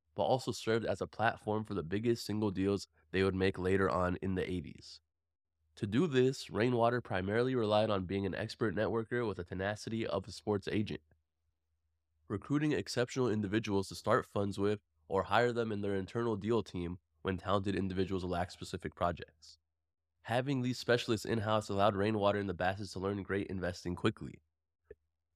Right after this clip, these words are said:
Rainwater relied on the environment he shaped to be the broadest and most comprehensive generalist that can quickly take advantage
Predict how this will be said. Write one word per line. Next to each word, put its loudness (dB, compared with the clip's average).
Rainwater 2
relied 2
on 2
the 2
environment 0
he -4
shaped -4
to -6
be -2
the -4
broadest 0
and -4
most -2
comprehensive -4
generalist 0
that -6
can -8
quickly -2
take -2
advantage -2